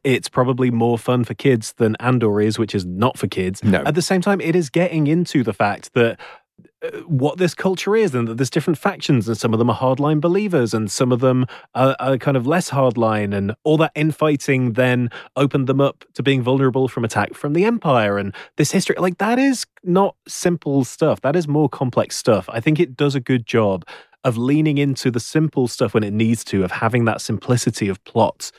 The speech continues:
Speaker 1: and storytelling, but still having complexity and richness in the world. And I am enjoying the, the kind of route that it's going down with this episode, as you say, of what does Bo-Katan actually believe? And they go into the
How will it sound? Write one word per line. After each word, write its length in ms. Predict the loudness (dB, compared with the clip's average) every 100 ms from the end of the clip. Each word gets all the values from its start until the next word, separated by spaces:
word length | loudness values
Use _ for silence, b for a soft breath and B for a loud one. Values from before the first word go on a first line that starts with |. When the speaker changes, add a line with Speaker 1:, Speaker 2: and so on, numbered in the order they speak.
| b b b -6
Speaker 1:
and 160 | -2 -2
storytelling, 840 | -2 0 0 0 -2 -2 -2 -2 -6 B -8
but 100 | -6
still 260 | 0 0
having 320 | 0 0 0
complexity 800 | -2 -2 -2 -2 -4 -4 -2 0
and 180 | 0 0
richness 480 | -4 -2 0 0 -2
in 160 | -4 -2
the 80 |
world. 520 | 0 0 0 0 -2 -10 b b b -10
And 140 | -2 0
I 140 | 2
am 120 | 2
enjoying 680 | 2 0 0 2 2 2 0
the, 220 | -2 -2 -2
the 100 | -2
kind 180 | 0 0
of 240 | 0 0
route 200 | 2 2
that 100 | -2
it's 80 | -2
going 220 | 0 0
down 180 | 0 2
with 140 | 2 2
this 160 | 0
episode, 320 | 0 0 2
as 140 | 2 2
you 80 | 0
say, 460 | 0 2 2 0 -8 B B B
of 160 | 0 0
what 340 | -4 0 0 -2 _
does 240 | 2 2
Bo-Katan 720 | -2 0 2 2 -2 0 0 0
actually 360 | -6 -2 0 2
believe? 460 | 0 2 2 2
And 80 | 0
they 80 | -2
go 260 | 0 2 0 -2
into 680 | 0 0 0 2 2 0 -4 _ _ _ _ _ _ -4
the 160 | 0